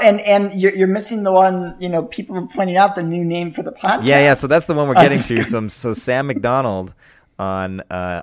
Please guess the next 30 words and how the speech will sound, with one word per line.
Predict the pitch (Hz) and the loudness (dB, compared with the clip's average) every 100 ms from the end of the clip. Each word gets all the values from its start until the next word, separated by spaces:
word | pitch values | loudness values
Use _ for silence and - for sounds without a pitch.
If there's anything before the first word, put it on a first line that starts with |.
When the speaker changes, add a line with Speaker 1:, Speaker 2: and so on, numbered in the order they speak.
| - | -4
Speaker 2:
August | 113 123 - | -4 -4 -6
twenty-seventh, | 120 104 - 117 104 101 | -6 -6 -4 -4 -2 -2
and | 107 | 0
I, | 117 120 - | 0 -2 -2
I, | 110 - 82 - | -4 -4 -8 -4
I | 123 | -2
retweeted | 139 151 - 196 190 101 | 0 0 -2 -4 -4 -4
this | 98 | -4
saying | - 117 107 | -4 -6 -4
this | 107 117 | -6 -4
is, | 104 101 _ - | -6 -8 _ -8
uh, | 98 98 - _ | -4 -4 -6 _
unoffic-, | 127 135 120 135 - - | -4 -4 -4 -6 -8 -8
now, | 117 135 139 135 | -4 0 0 0
uh, | - 107 104 101 92 _ _ | -2 -4 -2 -4 -8 _ _
officially | 113 - 151 - 127 | -12 -4 -4 -2 -4
the | 110 110 | -2 -4
unofficial | 131 135 127 - 110 | -4 -4 -4 -6 -8
title | - 127 123 | -4 -2 -2
of | 95 | -4
this | 98 | -8
podcast. | - 110 120 123 95 90 85 - _ _ _ _ | -8 -6 -6 -6 -8 -8 -10 -14 _ _ _ _
It's | 147 - | -4 -4
probably | - 214 214 131 123 | -6 -4 -2 -2 -2
the | 107 104 | -2 -4
best | 98 110 120 - | -2 -4 -4 -10
backronym | 104 101 110 113 98 95 92 90 90 _ _ _ | -8 -6 -6 -6 -6 -6 -8 -10 -14 _ _ _
I've | 107 101 - | -4 -4 -4
ever, | 113 120 113 101 98 92 - | -2 -2 0 0 -2 -2 -6
uh, | 92 87 82 82 78 76 | -6 -4 -6 -8 -8 -10